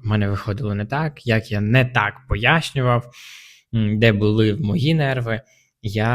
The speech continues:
а, з командою разом ми поїхали в Франківськ до Діми Шуміла на навчання. Я був в шоці від кількості інформації, яку я не знаю. На момент, коли я був в Діми, я вже дев'ять місяців стриг.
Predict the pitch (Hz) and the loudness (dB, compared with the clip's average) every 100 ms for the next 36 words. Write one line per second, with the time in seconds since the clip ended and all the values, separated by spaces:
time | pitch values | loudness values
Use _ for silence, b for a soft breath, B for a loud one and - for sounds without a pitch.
0 | 127 127 123 123 - 107 104 101 101 101 | 2 2 2 0 -2 -4 -2 -4 -4 -6
1 | 98 101 - _ _ _ - - 107 107 | -8 -10 -14 _ _ _ -18 -6 -2 -2
2 | 147 139 117 117 135 143 131 123 120 123 | 0 0 0 0 -2 -4 -4 -6 -4 -2
3 | 107 113 110 107 - - 104 - 131 123 | -4 -4 -8 -10 -10 -16 -12 -6 -6 -6
4 | 110 107 107 104 104 110 107 - 110 110 | -6 -2 0 -2 -2 -4 -4 -6 -6 -4
5 | 107 107 107 - 95 101 101 b b b | -4 -6 -6 -8 -12 -14 -20 b b b
6 | _ _ _ _ _ _ - 113 107 101 | _ _ _ _ _ _ -2 0 0 0
7 | 107 104 101 104 101 - - 101 104 113 | -4 -4 -4 -6 -6 -10 -6 -6 -6 -8
8 | 101 101 - 101 107 - 104 - 117 131 | -8 -8 -12 -10 -10 -10 -10 -6 -6 -6
9 | - 101 104 117 110 107 107 110 127 123 | -8 -8 -6 -4 -4 -4 -4 -4 -4 -6
10 | - 101 101 104 107 - 98 98 98 95 | -6 -4 -2 -2 -4 -8 -6 -2 -2 -2
11 | 104 120 - 107 107 104 104 101 - 101 | -6 -8 2 4 6 6 4 2 -6 -8
12 | 98 101 98 117 147 107 101 107 101 107 | -6 -6 -8 -6 -4 -4 -4 -6 -6 -8
13 | 110 101 - 120 - - 104 - 95 92 | -8 -10 -8 -10 -10 -16 -14 -14 -14 -16
14 | - | -18